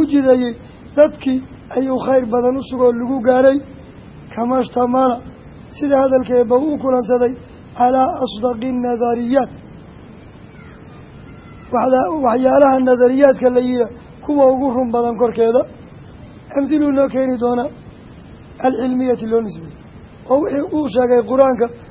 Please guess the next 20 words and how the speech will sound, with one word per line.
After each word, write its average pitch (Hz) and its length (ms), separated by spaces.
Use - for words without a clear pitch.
sidii 277 300
uu 277 160
sheegay 240 360
unbuu 240 280
ku 269 140
yimid. 269 380
Wa 240 120
cala 247 220
alkathiir, 247 500
in 294 200
badan 254 280
korkeed 247 380
buu 254 160
Qur-aanku 254 440
sheegay, 240 360
min 262 140
alumuuri, 294 640
arrimo 247 420
ka 254 140
mida, 262 240